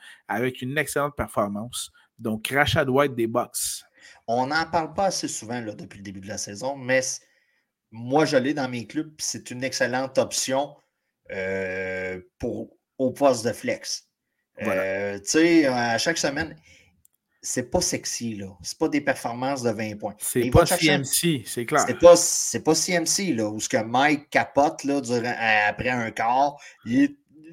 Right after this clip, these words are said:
Speaker 2: Ça va pas bien », puis finalement, la soirée finit, il est à vingt-cinq points, là.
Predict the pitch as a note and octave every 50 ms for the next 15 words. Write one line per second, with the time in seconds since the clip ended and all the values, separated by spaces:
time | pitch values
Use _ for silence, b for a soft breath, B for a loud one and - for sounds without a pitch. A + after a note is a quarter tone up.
0 | G3 A3 B3+ C4+ C4 B3+ B3+ C#4 D4 D4 D4+ D#4 C#4+ C#4 C4+ C4 B3+ B3+ C4 C4
1 | C4 C4+ C4+ C#4 C#4 C#4 - - B3+ A#3+ - - - C#3 C#3 C#3 C3 B2+ C#3 D3
2 | D3+ C#3+ C3 B2 - - C3+ C3 B2+ C3+ C#3+ C#3 - B2 A#2+ B2+ C3+ B2 A#2+ A2
3 | A#2+ A2+ G#2+ A2+ A2 - - A#2 A2+ - C3+ C3+ C#3 B2 G2+ G2 F2